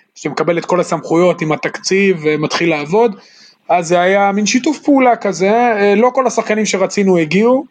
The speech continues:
אה, גם לא הגיעו הרבה, אה, לא כל השחקנים, אה, שאני מניח שהיו, אה, השאיפת, אה, השאיפות של הבעלים גם הגיעו, יש גם אילוצים אחרים, אה, היו ניסיונות, אה, לדבר עם שחקנים אולי,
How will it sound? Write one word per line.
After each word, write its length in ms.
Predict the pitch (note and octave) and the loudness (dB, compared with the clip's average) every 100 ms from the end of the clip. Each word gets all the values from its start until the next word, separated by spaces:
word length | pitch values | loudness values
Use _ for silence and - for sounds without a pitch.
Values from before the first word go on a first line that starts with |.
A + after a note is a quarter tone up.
| - | -4
אה, 200 | E3 D#3 | -2 -2
גם 140 | D3+ E3 | 0 0
לא 60 | |
הגיעו 340 | D#3+ D#3 G#3 A3+ | 0 2 2 2
הרבה, 240 | A3+ A#3+ | 2 2
אה, 420 | A#3 A3+ F3 D#3 | 0 0 0 0
לא 100 | E3 F3+ | 0 0
כל 120 | G3 | -2
השחקנים, 600 | F3+ E3+ F3 F3 F3 E3+ | -2 -4 -4 -2 -2 -2
אה, 300 | D#3+ D#3+ D#3 - _ _ _ _ - | -2 0 -2 -6 _ _ _ _ -10
שאני 260 | - D3+ | -4 0
מניח 320 | D3+ D#3 E3+ D3+ | 0 2 0 0
שהיו, 580 | - D#3 E3+ F#3 F3 | 0 2 4 4 4
אה, 600 | E3 E3 D#3+ D#3+ D#3+ D#3+ | 2 2 2 2 2 2
השאיפת, 480 | D#3+ - E3+ - F3+ - F#3+ | 2 0 -4 -2 -4 -4 -2
אה, 440 | F3 E3+ E3 E3 D3+ _ - | 0 2 2 0 -4 _ -6
השאיפות 380 | D#3 F3+ F3+ F#3+ | -2 -2 -2 -2
של 120 | F#3+ | 0
הבעלים 380 | E3+ E3+ F3 E3+ | 2 2 0 0
גם 220 | F3 G#3 | 0 0
הגיעו, 400 | G#3 G#3+ A3 A3 - - | -2 0 0 0 -4 -4
יש 180 | E3 | -2
גם 140 | E3+ D#3 | 0 0
אילוצים 360 | D3+ C3+ E3 | -2 -2 -4
אחרים, 440 | D#3 - D#3 A#3+ A#3 G3 - - _ _ - | -4 -4 -2 0 -2 -4 -14 -20 _ _ -4
אה, 400 | D#3 D3+ D3+ D#3 | 0 2 2 2
היו 140 | E3 G#3+ | 2 2
ניסיונות, 480 | G#3 A3 G#3+ G#3 | 2 2 0 0
אה, 340 | G#3+ G3+ G3+ G3 | 0 2 2 2
לדבר 340 | F#3 F3+ G3 | 2 2 0
עם 120 | G3+ | 0
שחקנים 420 | G3 F#3+ F#3 F#3+ F#3+ | 0 -2 -2 0 2
אולי, 240 | F#3 F3+ | 2 2